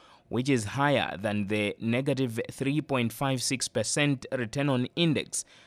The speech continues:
recorded during the corresponding period of twenty twenty. During the period under review, there was no listing or trading on the debt market. However, the market registered a positive return on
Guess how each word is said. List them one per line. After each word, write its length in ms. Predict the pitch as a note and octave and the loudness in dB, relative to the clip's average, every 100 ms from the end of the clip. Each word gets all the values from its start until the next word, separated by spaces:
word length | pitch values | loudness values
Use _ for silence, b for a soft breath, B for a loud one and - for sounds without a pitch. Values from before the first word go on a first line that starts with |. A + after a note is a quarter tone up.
| b | b
recorded 480 | G2 - A2+ A2 F#2+ | -8 0 2 4 0
during 320 | G#2 A2 G#2 | 0 2 2
the 80 | G2 | -2
corresponding 640 | - G2+ - - G#2+ G2+ G2 | -4 -4 -4 -2 0 0 2
period 480 | D#3 C3+ F#2+ E2 - | 4 4 2 -2 -8
of 240 | G#2 F#2 | -8 -6
twenty 380 | - A2 G2+ G2+ | 0 0 0 -4
twenty. 500 | E2+ B2+ B2+ A2+ G#2+ - b b b - | -2 2 2 2 -2 -4 b b b -10
During 300 | G#2 G#2+ G#2 | -2 0 0
the 80 | F#2+ | -4
period 480 | F#2+ D3+ C#3+ G#2+ E2+ | 0 4 4 4 0
under 240 | F#2+ F#2 | -4 -4
review, 560 | F#2+ G2+ A2 C3 F2+ C#3 b b - | -6 -2 2 2 2 -4 b b -16
there 220 | F#2+ F2+ | -4 -4
was 400 | F2+ G#2+ C#3+ A#2 | 2 2 2 4
no 160 | A#2 B2+ | 4 4
listing 640 | B2 D3 - G#2+ F2 - - | 4 2 0 0 -2 -6 -6
or 240 | G2+ G2 - | -2 -2 -4
trading 480 | - C#3+ A#2+ G#2+ G#2+ - | 2 2 4 0 -4 -8
on 200 | - G#2+ | -2 -2
the 80 | G2+ | -2
debt 320 | F#2 G#2+ F#2+ - | -2 -2 -2 -2
market. 580 | A#2+ C3 B2 - - - - _ | 2 4 2 -2 -8 -12 -18 _
However, 680 | A#2 A2 - C#3 A2+ C#3 F#3 | 0 2 4 2 4 4 4
the 80 | A#2+ | 4
market 600 | A2+ D3+ D#3 G#2 - G2+ | 4 4 2 -2 -4 -2
registered 520 | A#2+ B2+ A#2+ - A2 | 0 0 -2 2 2
a 60 | A2 | 2
positive 560 | A#2+ C3+ B2 A2+ G#2+ | 0 0 0 0 -2
return 340 | G#2+ G#2 C3+ C3+ | -4 -4 -2 -2
on 280 | - A#2 | 0 -2